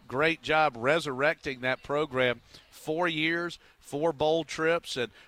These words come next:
Conference U S A champions two of the last three years. And, of course, they get a head start. They defeated Jacksonville State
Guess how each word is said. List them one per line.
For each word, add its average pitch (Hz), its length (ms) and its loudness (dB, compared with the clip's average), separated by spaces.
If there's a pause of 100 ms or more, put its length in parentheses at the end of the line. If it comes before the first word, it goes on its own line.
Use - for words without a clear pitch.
Conference 151 440 0
U 156 140 0
S 143 200 0
A 143 120 0
champions 143 580 -4
two 175 440 -4
of 131 60 -6
the 127 60 -4
last 139 380 0
three 143 200 -4
years. 143 340 -2
And, 123 40 -12
of 113 120 -16
course, 143 260 -4 (340)
they 131 140 0
get 135 140 0
a 120 100 0
head 143 220 0
start. 143 360 0 (280)
They 131 120 0
defeated 127 380 -6
Jacksonville 127 540 -2
State 135 340 -4